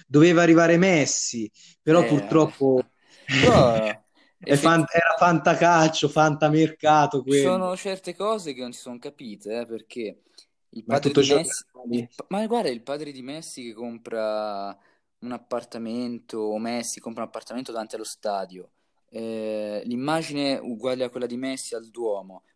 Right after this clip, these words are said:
Speaker 2: Poi si scopre che Messi vuole andare via veramente. Bah, qualche collegamento c'è, secondo me.
Speaker 1: Ma sì, ma io guarda, quando il babbo di Messi comprò la casa a Milano, io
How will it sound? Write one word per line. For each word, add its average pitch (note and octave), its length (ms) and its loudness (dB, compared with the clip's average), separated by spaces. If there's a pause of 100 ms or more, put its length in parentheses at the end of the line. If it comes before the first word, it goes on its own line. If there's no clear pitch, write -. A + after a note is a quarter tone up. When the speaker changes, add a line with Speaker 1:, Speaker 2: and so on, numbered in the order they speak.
Speaker 2:
Poi D#3 180 0
si C3+ 100 -10
scopre C3 340 -4
che C3 80 -6
Messi C#3 360 -6
vuole B2 180 -4
andare C3 300 -4
via C3+ 280 -6
veramente. C3 880 -8 (540)
Bah, B2+ 380 -6 (1000)
qualche C#3 260 -8
collegamento D3 680 -4
c'è, G#2+ 280 -10
secondo G#2 380 -14
me. G2+ 280 -16
Speaker 1:
Ma D#3 300 4
sì, E3 480 6
ma D#3+ 140 6
io G3 140 6
guarda, C#3+ 440 6
quando D#3 640 6
il D3+ 240 8
babbo D#3+ 320 6
di E3 100 4
Messi F3 360 0
comprò F3 360 4
la E3+ 120 6
casa E3 540 6
a D#3+ 60 0
Milano, E3 640 4
io C3+ 480 6